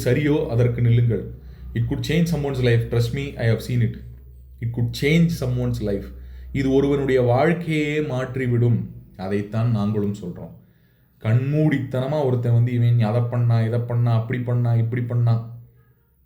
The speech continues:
அப்படி மாத்தி விட்டுரும். உங்க கூட சேர்ந்தவன்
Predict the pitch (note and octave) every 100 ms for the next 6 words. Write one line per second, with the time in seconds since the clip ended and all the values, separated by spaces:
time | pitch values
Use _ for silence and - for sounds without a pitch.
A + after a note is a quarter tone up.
0 | _ _ B2 A#2+ D3 C3 C3+ C3 A2 G2
1 | - - - C#3 D3+ D3+ D3+ E3+ A3+ B3
2 | - E3 E3 F#3 E3+ C3 B2 B2 B2